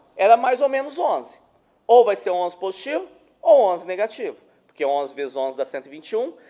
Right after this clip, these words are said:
menos onze vezes menos onze dá cento e vinte e um positivo também. Mas não é.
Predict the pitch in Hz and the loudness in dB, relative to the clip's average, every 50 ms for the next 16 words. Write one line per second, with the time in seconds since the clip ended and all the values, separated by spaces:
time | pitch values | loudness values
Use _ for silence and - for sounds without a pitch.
0 | _ _ _ 170 196 196 185 175 175 165 151 - 143 143 147 143 - 139 117 139 | _ _ _ -10 -6 -6 -6 -6 -6 -10 -10 -6 -6 -6 -6 -6 -10 -12 -12 -10
1 | 143 131 - 131 139 143 151 165 165 156 156 160 175 185 190 190 185 196 190 190 | -10 -10 -12 -14 -14 -14 -14 -14 -12 -8 -6 -6 -6 -6 -8 -8 -8 -8 -8 -8
2 | - - 185 190 175 190 190 - - 190 180 - 175 170 - - 175 151 _ 180 | -8 -12 -12 -12 -14 -16 -18 -14 -14 -14 -12 -10 -12 -12 -10 -14 -18 -12 _ -10
3 | 180 170 139 120 - _ _ _ _ _ - 131 139 151 202 285 285 160 131 | -10 -10 -10 -12 -14 _ _ _ _ _ -8 -8 -6 -6 -4 -4 -4 -4 -4